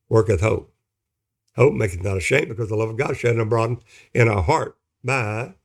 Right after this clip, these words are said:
the Holy Ghost. But now we have come to patience, that after we have done the will of God, and to do that, we have sought the Lord diligently with a pure heart,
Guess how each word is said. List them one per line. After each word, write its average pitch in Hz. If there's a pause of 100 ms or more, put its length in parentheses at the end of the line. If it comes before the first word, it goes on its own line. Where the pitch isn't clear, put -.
(420)
the 107
Holy 98
Ghost. 120 (1000)
But 107
now 127 (500)
we 113
have 98
come 123
to 135 (840)
patience, - (640)
that 127
after 185
we 170
have 143
done 175
the 143
will 113
of 98
God, 98 (1400)
and 98
to 98
do 139
that, 131 (420)
we 139
have 131
sought 175 (220)
the 139
Lord 123
diligently 107
with 117
a 127
pure 117
heart, 98